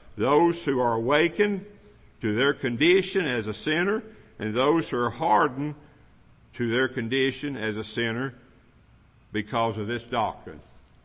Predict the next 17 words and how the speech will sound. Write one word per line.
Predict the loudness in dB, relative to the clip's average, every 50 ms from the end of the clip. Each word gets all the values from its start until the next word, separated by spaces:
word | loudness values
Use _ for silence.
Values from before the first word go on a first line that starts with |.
| _ -20 -20 -20 _ -20 -20 -20 -20 -20 -20 -20
The | -14 -2
doctrine | 4 6 8 8 8 4 0 -4 -4
of | -4
sovereign | -2 2 4 6 6 6 4 2 -2 -2
grace, | -2 0 2 2 2 2 0 -4 -8 -14 -18 -20 -20 -20 -20 -8
it | -4 -4 -2 -2
will | -2 0 2
either | 4 4 4 2 0 -2 -4 -4 -10 -18 -20 -20 -20 -20 -20 -20 -20 -20 -20 -16 -4
draw | 0 4 6 8 8 6
someone, | 6 4 2 0 0 2 2 2 4 4 4 2 2 -4 -10 -18 -20 -20 -20 -20 -20 -20 -20 -20 -20 -20 _ _ _ -20 _ _ _ _ _ _ _ -12
or | -8 -4 -4 -4 -2
it | 0 0 0 -2 -2
will, | -2 -2 0 -2 -2 -6 -8 -14 -20 -20 -20 -20 _ _ _ _ -8
it | -4 -4 -4 -4
will | -4 -6 -6
cause | -6 -6 -2 0 2 2 2 0 0 0
someone | 0 0 0 0 0 0 2 2 2 2 0 -4